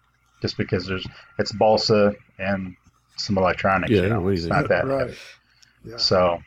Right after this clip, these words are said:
Speaker 1: plenty of towing capacity. It should be fine.
Speaker 3: Well, good. That, uh, that'll be a good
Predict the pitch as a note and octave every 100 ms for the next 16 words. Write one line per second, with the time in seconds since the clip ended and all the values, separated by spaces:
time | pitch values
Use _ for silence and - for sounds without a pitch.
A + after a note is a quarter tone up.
0 | _ _ _ _ - D#3 D#3+ C3 B2 A2+
1 | G#2+ - F#2 F#2 - A#2+ A2+ A#2 G2 F2
2 | - C2 C2+ _ _ _ _ _ _ _
3 | _ _ _ _ _ _ - D#3+ A#3+ C#3
4 | C#3+ C#3+ C#3 B2 - - D#3 D3 C#3+ D3
5 | _ _ _ _ _ _ - C3+ E3+ D#3